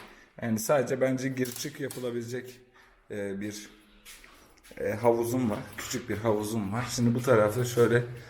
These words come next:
sağ tarafta kamelya alanları yapılmış. Şöyle görmüş olduğunuz gibi kayısılar düşmüş hatta yerlerde.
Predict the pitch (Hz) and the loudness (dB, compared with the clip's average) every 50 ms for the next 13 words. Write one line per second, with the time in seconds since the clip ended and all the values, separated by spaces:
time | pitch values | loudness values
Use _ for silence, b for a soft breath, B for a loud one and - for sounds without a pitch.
0 | B B - - 123 117 117 117 - 113 110 104 98 - - 131 - - 120 117 | B B -2 2 4 4 4 4 6 6 6 6 4 2 -2 -4 0 2 4 6
1 | 127 120 117 117 117 110 107 110 107 110 110 110 110 123 120 110 - - 95 92 | 6 6 6 4 4 4 4 4 2 2 2 4 4 4 4 4 2 0 -2 -2
2 | 104 123 131 - - - - - B B B B B B B B - - - 107 | -2 -4 -4 -8 -14 -18 -18 -16 B B B B B B B B -12 2 6 8
3 | 98 104 101 104 110 107 107 110 - - 110 104 98 104 107 107 107 101 98 104 | 8 8 8 8 8 8 6 6 4 4 4 4 4 4 4 2 2 2 0 0
4 | 101 101 120 - - 117 104 104 - - 110 113 110 107 107 110 104 - 123 110 | 0 0 0 2 4 6 6 6 4 2 0 0 2 0 0 -4 -8 -8 -8 -8
5 | - - 104 - - - 107 107 107 110 107 107 104 104 104 104 107 117 | -6 -8 -8 -8 -4 -4 -4 -4 -2 -2 -4 -4 -2 -4 -4 -4 -4 -6